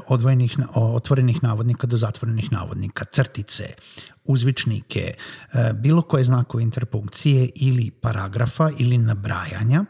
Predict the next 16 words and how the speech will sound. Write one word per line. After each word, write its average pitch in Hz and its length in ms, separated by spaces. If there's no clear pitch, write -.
m, 127 200
m, 135 200
šanse 180 400
da 135 100
pogrešite 131 640
su 117 460
izuzetno 110 640
male. 98 340
M, 127 280
ja 127 120
bih 117 120
rekao 113 440
jedan 107 360
posto - 360
ili 120 200
manje. 95 320